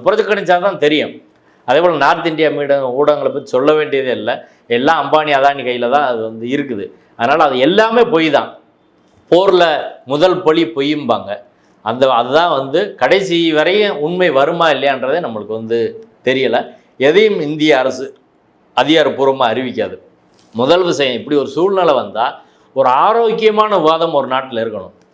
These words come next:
போர் தேவையா கூடாதா, என்ன அடிப்படையில இதை செய்யணும், எல்லா மக்களோட பிரதிநிதியா அரசு செயல்படணும், எல்லாரையும் கலந்துக்கிட்டு தான் செய்யணும். இது ராஜதந்திர ரீதியா இதை வந்து பண்ண முடியுமா? சர்வதேச அரங்கில் பாகிஸ்தான் எப்படி தனிமைப்படுத்துறது எப்படி? இதற்கான ஆதாரங்கள் எப்படி கொடுக்கறது? ஏன்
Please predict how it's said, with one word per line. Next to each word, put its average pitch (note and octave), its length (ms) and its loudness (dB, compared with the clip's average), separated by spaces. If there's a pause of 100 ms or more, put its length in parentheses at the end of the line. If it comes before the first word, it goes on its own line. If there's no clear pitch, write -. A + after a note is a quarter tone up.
(180)
போர் E3 280 2
தேவையா C#3+ 460 2
கூடாதா, A#2 600 -2 (360)
என்ன F3 300 2
அடிப்படையில D3 480 0
இதை A#2+ 280 0
செய்யணும், G2 260 -8 (420)
எல்லா F#3 560 2
மக்களோட G#3 400 2
பிரதிநிதியா F#3+ 380 2
அரசு E3 460 2
செயல்படணும், E3 200 -2
எல்லாரையும் G#3 440 2
கலந்துக்கிட்டு G3 260 -2
தான் F#3+ 160 0
செய்யணும். B2+ 380 -2 (800)
இது D#3+ 120 2
ராஜதந்திர F3 540 2
ரீதியா D3+ 300 2
இதை C#3+ 120 2
வந்து C3 200 -4
பண்ண C3+ 200 0
முடியுமா? A2+ 420 -4
சர்வதேச E3+ 540 2
அரங்கில் D3+ 280 2
பாகிஸ்தான் D3 440 -2
எப்படி C3 220 -6
தனிமைப்படுத்துறது B2 640 -4
எப்படி? A#2 240 -4
இதற்கான C3+ 340 -2
ஆதாரங்கள் C#3+ 560 0
எப்படி B2 180 -10
கொடுக்கறது? A2 320 -6
ஏன் C3+ 220 -2